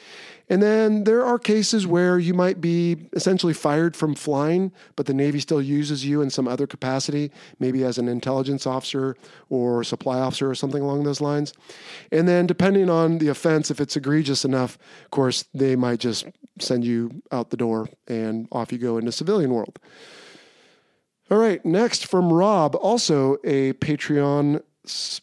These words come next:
subscriber, or patron, I guess I should say. He's from Iowa. You've heard of him before. Rob asks, "What's the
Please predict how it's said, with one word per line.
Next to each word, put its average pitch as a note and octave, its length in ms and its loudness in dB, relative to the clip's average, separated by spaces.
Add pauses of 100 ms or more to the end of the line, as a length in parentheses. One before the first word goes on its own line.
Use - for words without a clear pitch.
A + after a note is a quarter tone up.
subscriber, E3+ 680 0
or C#3+ 60 0
patron, D#3 520 0
I E3+ 60 -2
guess E3 200 -6
I F3 40 -2
should D#3+ 160 -8
say. A3 320 0 (380)
He's F3 180 0
from E3 220 0
Iowa. G3+ 460 2 (180)
You've E3+ 160 -4
heard C#3+ 160 2
of A#2 60 -2
him B2+ 120 0
before. C#3 440 -2 (520)
Rob F#3 240 2
asks, F3+ 400 0
"What's F3 280 0
the G3 160 -4